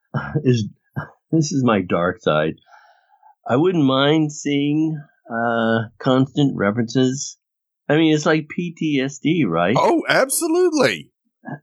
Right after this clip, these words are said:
Speaker 1: Yeah. He, <sighs> him, I, I don't want them to overdo it.
Speaker 2: Right.
Speaker 1: You know, like, <laughs> "Jesus Christ, get this guy off the bridge," you know?
Speaker 2: Yeah.
Speaker 1: <laughs>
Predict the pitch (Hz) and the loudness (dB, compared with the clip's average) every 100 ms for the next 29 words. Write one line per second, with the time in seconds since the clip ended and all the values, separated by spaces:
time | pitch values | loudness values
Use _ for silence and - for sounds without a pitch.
0 | - 120 104 - _ - 156 - - - | -2 -2 -2 -8 _ 0 2 0 -4 -4
1 | - - _ _ - 147 - _ _ _ | -8 -18 _ _ 2 2 0 _ _ _
2 | _ _ _ _ _ _ 123 - 127 147 | _ _ _ _ _ _ -4 0 0 2
3 | 175 180 202 190 175 104 98 107 113 113 | 2 -2 -2 -4 -2 -4 -2 -2 0 0
4 | 123 123 131 - _ _ _ 110 107 92 | 0 0 -2 -6 _ _ _ -2 0 0
5 | 104 - 120 120 110 104 107 113 107 135 | -2 -6 -4 0 2 2 0 -4 0 0
6 | 139 110 123 120 - 107 117 107 104 113 | 0 0 -2 0 0 0 0 0 0 2
7 | 110 113 110 104 120 95 - 90 90 107 | 2 2 0 2 0 0 -2 -2 0 0
8 | 117 131 220 95 | 2 2 2 0